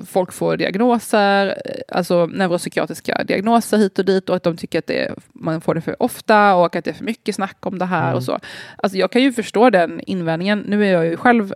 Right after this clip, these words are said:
Speaker 1: en av de personerna som har de här utmaningarna liksom. Så att jag,
Speaker 2: Mm.
Speaker 1: och det som har hänt för mig när jag får språk för de här sakerna och plötsligt kan börja förstå vad det är som är problemet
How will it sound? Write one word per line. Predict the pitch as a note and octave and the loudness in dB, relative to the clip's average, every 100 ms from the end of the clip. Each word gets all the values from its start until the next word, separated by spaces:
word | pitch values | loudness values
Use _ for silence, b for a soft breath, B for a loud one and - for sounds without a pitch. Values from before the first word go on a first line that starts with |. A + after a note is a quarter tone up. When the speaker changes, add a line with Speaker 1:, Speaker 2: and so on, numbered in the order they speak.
| _ | _
Speaker 1:
en | F#3 E3+ | -4 -2
av | |
de | F3 | -6
personerna | E3+ - E3+ - | -6 -6 -6 -6
som | E3+ - - - _ | -6 -8 -8 -18 _
har | - G#3+ A3 - - _ | -2 4 4 2 -6 _
de | - F3 | -8 -4
här | E3+ D#2 - _ _ _ | -4 -4 -8 _ _ _
utmaningarna | - F#3 E3 - - E3+ | 0 0 -2 -6 -8 -8
liksom. | - - F#3+ B B B B | -10 -10 -12 B B B B
Så | - | -2
att | F#3+ | 2
jag, | F#3+ F#3 F3+ | 4 6 8
Speaker 2:
Mm. | F3 - | 6 4
Speaker 1:
och | G3+ | 0
det | F#3+ G#3+ | 4 4
som | G3+ | 4
har | G3+ | 0
hänt | G3+ F3+ - | 2 -2 -4
för | G3 | -4
mig | G#3 B3 C4 | 0 4 4
när | A3+ G3 | 2 0
jag | F#3 F3+ | 0 -2
får | F#3+ E3+ | -4 -4
språk | - - C4 F4+ | -6 -2 0 0
för | - | -2
de | F3+ | -4
här | F3+ - | -2 -6
sakerna | - - E3+ - | -8 -6 -2 -2
och | F3 - B B - | -2 -8 B B -4
plötsligt | G3+ F3+ | -4 -2
kan | F3+ | -2
börja | F3 E3 | 0 -2
förstå | - - - B3+ C#4 F3 | -4 -8 -2 2 2 0
vad | F3+ F3+ | -2 0
det | - | 0
är | G3+ G#3+ G3 A3 _ _ _ _ | 2 2 0 -4 _ _ _ _
som | - F#3+ | -8 -2
är | F#3+ | -2
problemet | - F3 A#3 D#4+ - - | -4 -2 2 0 0 -6